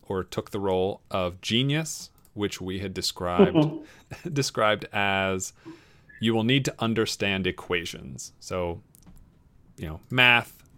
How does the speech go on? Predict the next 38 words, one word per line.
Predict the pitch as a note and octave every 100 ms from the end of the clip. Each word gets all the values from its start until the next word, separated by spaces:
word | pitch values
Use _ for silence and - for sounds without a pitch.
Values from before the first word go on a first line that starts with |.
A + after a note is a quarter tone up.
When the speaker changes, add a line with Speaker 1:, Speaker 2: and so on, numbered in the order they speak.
| -
Speaker 1:
<laughs> | - - -
and | G#2+ G2 F#2+
you | F#2+
had | F#2
just | F#2 -
won | A#2+
Speaker 2:
Yeah, | D#3+
Speaker 1:
the | B2+
math, | G2 F3+
Speaker 2:
the, | E3+
the, | F#3
Speaker 1:
so | F3+
Speaker 2:
the, | F#3 F3
the, | F#3+ - G3
the |
previous | F#3+ G3+ F#3+ F#3
challenge | - F#3+ E3+ D#3+ D#3
was, | D3 D3+
uh, | D3 D3 D3 C#3 C3+ D3
was | C#3+ C3+
a |
great | C#3 C#3
indication. | C#3+ C#3 C#3 C3+ B2 A#2 A#2
So | - A#2 A2+ A2 G2+ A2+ - B2
by, | D3
by | C#3 D#3
default, | D3+ D3 C3+ C3+
I, | C3+ B2+ -
I | D3
was, | D3+
<laughs> | D3+
I | D#3 D#3 C3+
was | D#3+ D3
given | D3 C#3+ C#3+
that, | C3 C3+
uh, | B2 A#2+ - - E3+ F#3+ F3 C3 -
that | C3+ C#3
role. | A#2+ A#2 D#3